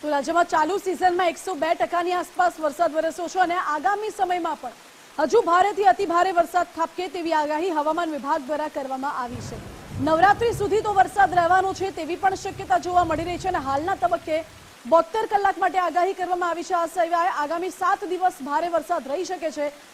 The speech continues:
અને નવરાત્રી સુધીમાં પણ ભારે વરસાદ રહે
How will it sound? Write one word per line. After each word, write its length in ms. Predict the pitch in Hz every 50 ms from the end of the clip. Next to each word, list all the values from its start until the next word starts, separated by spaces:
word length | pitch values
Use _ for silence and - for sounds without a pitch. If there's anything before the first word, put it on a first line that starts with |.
| - - -
અને 140 | 320 359 403
નવરાત્રી 680 | 349 311 311 320 302 330 381 427 427 - 440 466 427
સુધીમાં 460 | - 403 392 349 381 349 349 320 311
પણ 180 | - 285 285 254 - - - - - - - -
ભારે 320 | 269 285 294 330 381 427 453
વરસાદ 400 | 415 392 381 - 392 381 359 285
રહે 260 | 320 311 285 285 285